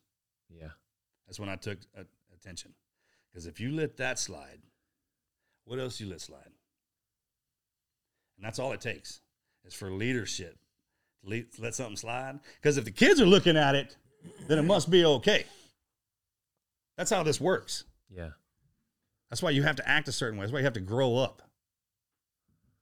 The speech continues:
Speaker 2: And they're
Speaker 1: Well
Speaker 2: not, they're not doing that up there.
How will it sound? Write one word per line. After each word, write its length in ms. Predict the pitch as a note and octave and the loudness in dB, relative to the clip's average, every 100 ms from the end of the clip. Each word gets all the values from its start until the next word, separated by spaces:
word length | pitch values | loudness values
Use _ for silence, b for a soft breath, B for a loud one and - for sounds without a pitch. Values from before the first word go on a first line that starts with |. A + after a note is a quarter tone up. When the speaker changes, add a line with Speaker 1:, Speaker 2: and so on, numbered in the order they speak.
| _ _ _ _ _ _ _ _ - | _ _ _ _ _ _ _ _ -6
Speaker 2:
And 100 | A2+ | 2
they're 80 | D3+ | 4
Speaker 1:
Well 140 | D#3 | 4
Speaker 2:
not, 100 | A#2+ | 4
they're 100 | B2 | 2
not 160 | D#3 A#2+ | 2 4
doing 180 | D#3+ B2+ | 4 4
that 120 | F#2+ | 0
up 120 | F2 | -4
there. 280 | F2 - | -8 -10